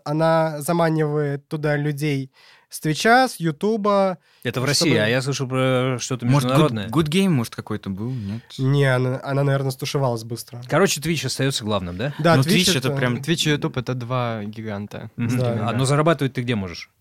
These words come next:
Speaker 1: И там, и
Speaker 3: И
Speaker 1: там.
Speaker 3: там,
Speaker 4: Там,
Speaker 3: и
Speaker 4: и
Speaker 3: там,
Speaker 4: там.
Speaker 3: да.
Speaker 2: М,
Speaker 1: То
Speaker 2: то есть на
Speaker 1: есть
Speaker 2: YouTube тоже можно зарабатывать?
Speaker 3: Конечно.
Speaker 2: За счет чего?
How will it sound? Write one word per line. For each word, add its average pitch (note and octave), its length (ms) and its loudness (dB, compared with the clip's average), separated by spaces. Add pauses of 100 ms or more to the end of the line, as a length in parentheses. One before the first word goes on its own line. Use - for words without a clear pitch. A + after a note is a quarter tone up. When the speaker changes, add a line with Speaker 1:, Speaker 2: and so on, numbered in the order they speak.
(200)
Speaker 1:
И D3 80 -2
там, E3+ 180 6
и E3 40 6
Speaker 3:
И - 20 0
Speaker 1:
там. D3 140 4
Speaker 3:
там, G#2+ 100 4
Speaker 4:
Там, C#3 100 2
Speaker 3:
и C3 40 0
Speaker 4:
и - 20 0
Speaker 3:
там, A#2 160 2
Speaker 4:
там. G#2+ 240 -4
Speaker 3:
да. G2+ 440 -6
Speaker 2:
М, F#2 200 -2
Speaker 1:
То - 60 -20
Speaker 2:
то D3 80 0
есть C#3+ 120 4
на C#3+ 60 4
Speaker 1:
есть C#3+ 120 0
Speaker 2:
YouTube B2+ 140 -2
тоже C#3+ 180 0
можно D3 140 0
зарабатывать? D#3+ 520 -4
Speaker 3:
Конечно. G#2+ 480 -2
Speaker 2:
За A#2 100 -4
счет A2+ 160 -4
чего? F#3 240 -4